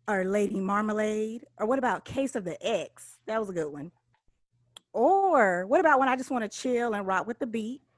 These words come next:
a little Ghetto Superstar or Take Me There? Are you recognizing the pattern? You might be. Well, my guest today is Maya Harrison, singer, dancer, songwriter, producer,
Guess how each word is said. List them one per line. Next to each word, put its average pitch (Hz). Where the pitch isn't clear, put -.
a 202
little 208
Ghetto 208
Superstar 214
or 185
Take 220
Me 208
There? 196
Are 240
you 294
recognizing 262
the 233
pattern? 220
You 233
might 320
be. 240
Well, 240
my 254
guest 247
today 196
is 214
Maya 202
Harrison, 226
singer, 226
dancer, 262
songwriter, 254
producer, 269